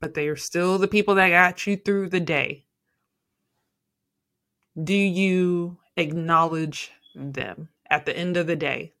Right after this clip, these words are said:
Like, when you're posting on Instagram, you're posting your pictures, your sneak peek,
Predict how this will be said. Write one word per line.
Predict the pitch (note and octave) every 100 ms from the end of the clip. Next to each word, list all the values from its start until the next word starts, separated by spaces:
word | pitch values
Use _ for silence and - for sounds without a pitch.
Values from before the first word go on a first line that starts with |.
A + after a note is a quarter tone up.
| -
Like, | F3 E3+ E3 E3
when | E3
you're | E3 F3
posting | F#3+ G3 F#3+ - G3 F#3+ F3+
on | D#3+
Instagram, | F#3 F#3+ - F#3 G3 F#3+ F#3+ F#3 F3+ F3+ - - -
you're | D#3+
posting | F3+ E3+ E3+ E3+
your | D3+ D3 C#3 C3+ - _
pictures, | - A#3+ - G#3+ G#3+ G3+ G3 G3 F#3+ F#3 - - _ _ -
your | D#3
sneak | - G#3 G#3 -
peek, | G3 F#3 F3+ E3+ -